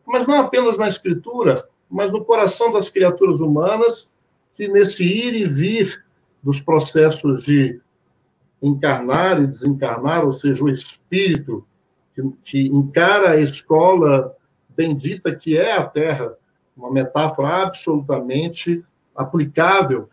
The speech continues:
à função da Terra. A Terra é o nosso lar, mas, ao mesmo tempo, também é um bendito educandário para a alma humana.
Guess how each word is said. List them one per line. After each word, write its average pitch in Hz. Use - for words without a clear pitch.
à 143
função 202
da 170
Terra. 139
A -
Terra 226
é 180
o 196
nosso 208
lar, 127
mas, 147
ao 165
mesmo 151
tempo, 180
também 147
é 185
um 170
bendito 175
educandário 196
para 240
a 151
alma 147
humana. 107